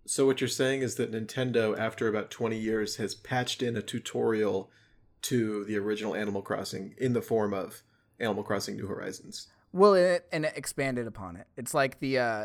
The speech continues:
Speaker 2: it's like the fourth remake of the original game in a way,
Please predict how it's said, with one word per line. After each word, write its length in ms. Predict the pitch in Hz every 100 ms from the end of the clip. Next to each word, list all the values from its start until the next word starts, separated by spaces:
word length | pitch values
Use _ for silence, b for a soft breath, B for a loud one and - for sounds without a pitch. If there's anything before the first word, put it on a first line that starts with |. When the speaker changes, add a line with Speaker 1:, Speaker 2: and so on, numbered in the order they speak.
| 85
Speaker 2:
it's 120 | -
like 140 | 143
the 160 | 139 131 -
fourth 340 | 180 156 143
remake 480 | 127 127 110 98 -
of 140 | 123
the 100 | 135
original 360 | 117 110 110 107
game 340 | 107 104 139 - -
in 120 | -
a 40 | 208
way, 260 | - -